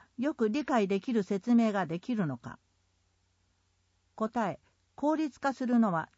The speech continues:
徳山大学への救済措置ではない。一番の問題が財政問題だというのは少し違うと考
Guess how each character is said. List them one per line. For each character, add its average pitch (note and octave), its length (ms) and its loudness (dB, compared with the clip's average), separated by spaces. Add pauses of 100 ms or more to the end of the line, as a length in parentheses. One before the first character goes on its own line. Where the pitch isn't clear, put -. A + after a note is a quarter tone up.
徳 G#3+ 220 -4
山 D4+ 220 0
大 C#4 200 -2
学 F#3+ 280 -2
へ D#3+ 100 -2
の D#3 120 -2
救 B3 240 -6
済 A#3+ 200 -2
措 A#3 140 -4
置 F3+ 160 -6
で D3+ 100 -4
は C#3 140 -6
な D3 160 -4
い。 B2 80 -12 (880)
一 B3+ 240 -4
番 C#4+ 180 6
の G3+ 100 4
問 G3 260 2
題 F#3 220 -2
が E3+ 180 -2
財 A3 200 0
政 C#4+ 260 -2
問 C#4 220 4
題 F#3 200 0
だ F3+ 120 -2
と E3+ 100 -6
い D#3 120 -2
う F3 120 0
の E3 140 0
は C#3 160 -6 (140)
少 - 280 -4
し G3+ 220 -6 (140)
違 G#3+ 60 -2 (160)
う A#3+ 40 -4
と A#3 120 -2
考 G#3+ 120 -4